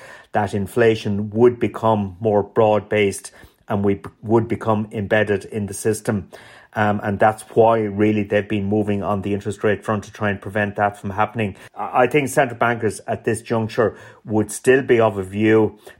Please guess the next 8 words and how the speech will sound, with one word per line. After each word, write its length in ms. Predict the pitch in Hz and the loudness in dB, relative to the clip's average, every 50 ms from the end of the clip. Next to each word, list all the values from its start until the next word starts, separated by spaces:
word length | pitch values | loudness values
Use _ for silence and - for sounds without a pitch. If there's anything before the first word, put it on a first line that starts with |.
| _ - | _ 0
that 200 | 110 101 101 - | 0 0 0 0
the 140 | 107 101 98 | -4 -4 -4
global 420 | - - 117 117 120 117 120 113 110 | 0 2 4 4 4 4 2 0 0
economic 520 | 110 110 - 113 113 113 104 98 - - - | -2 -2 -4 -2 -2 -2 -2 -2 -6 -6 -2
outlook 640 | 123 113 107 107 107 - 110 104 101 101 - - - - | 0 2 2 2 2 2 2 2 2 0 -4 -18 -12 -10
is 200 | 113 104 95 98 | -8 -8 -8 -10
very 600 | 95 95 107 107 107 107 110 104 107 101 92 - - - _ _ _ - | -6 0 2 2 4 4 2 2 0 -2 -6 -8 -12 -20 _ _ _ -2
uncertain 880 | 117 107 101 - - - 120 107 107 110 107 - 113 104 98 90 | 0 0 0 -2 -4 0 2 2 2 0 -2 -4 -6 -6 -6 -6